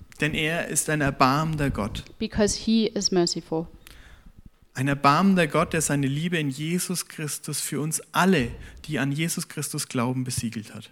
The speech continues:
Speaker 2: A merciful God that showed us, um, his love through Jesus Christ.
Speaker 1: Und das erbitten wir für Is-, Isaiah.
Speaker 2: And this is what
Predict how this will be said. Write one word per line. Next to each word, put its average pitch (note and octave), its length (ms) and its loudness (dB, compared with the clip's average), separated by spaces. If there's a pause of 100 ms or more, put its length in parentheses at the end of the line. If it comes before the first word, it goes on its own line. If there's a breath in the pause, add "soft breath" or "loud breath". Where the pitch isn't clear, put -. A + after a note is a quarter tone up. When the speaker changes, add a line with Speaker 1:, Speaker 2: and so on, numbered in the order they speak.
Speaker 2:
A G#3+ 100 4
merciful G#3+ 640 4
God G3+ 300 4
that G3 140 2
showed B3 440 8
us, G3+ 400 0 (380)
um, F#3+ 340 0
his G3+ 240 2
love F#3+ 280 8 (120)
through A3 260 6
Jesus F3+ 340 -4
Christ. E3 460 -6 (2000 soft breath)
Speaker 1:
Und B2+ 100 -2
das C#3 160 2
erbitten C#3 340 -4
wir B2+ 120 -2
für C3 100 -4
Is-, B2+ 200 -4 (140)
Isaiah. F#2+ 540 -4
Speaker 2:
And G#3+ 140 0
this G#3+ 180 4
is A3 160 0
what G3+ 200 4